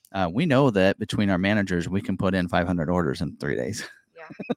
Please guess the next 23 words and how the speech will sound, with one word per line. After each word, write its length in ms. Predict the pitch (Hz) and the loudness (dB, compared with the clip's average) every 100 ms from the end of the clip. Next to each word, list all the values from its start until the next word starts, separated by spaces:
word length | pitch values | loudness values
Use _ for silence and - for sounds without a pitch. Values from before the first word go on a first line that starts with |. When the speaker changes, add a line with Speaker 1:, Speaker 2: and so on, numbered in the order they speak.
| - | -4
Speaker 1:
We 140 | 202 | 0
know 160 | 196 170 | 2 4
that 180 | 156 175 | 6 6
can 100 | 135 | 4
happen. 380 | 143 - 123 135 | 2 2 -2 -2
We've 200 | - 208 | -2 0
done 180 | 170 185 | 4 4
it 60 | 147 | 4
before. 440 | 143 175 147 - - - - - - | 4 6 6 4 -2 -18 -18 -8 4
Um, 460 | 127 117 110 107 - | 6 6 4 0 2
but 140 | 87 | 4
yes, 260 | 117 98 - | 6 4 4
we 80 | 113 | 6
will 100 | 107 | 6
have 160 | 98 | 4
to 80 | 92 | 2
put 100 | - | -2
those 160 | 92 90 | 0 2
orders 240 | 87 87 | 0 0
in. 140 | 87 85 | 0 2
But, 180 | 87 - _ | 0 -2 _
well, 280 | - 381 349 | -6 -6 -4
Maverick, 440 | - 135 196 208 | 2 4 4 2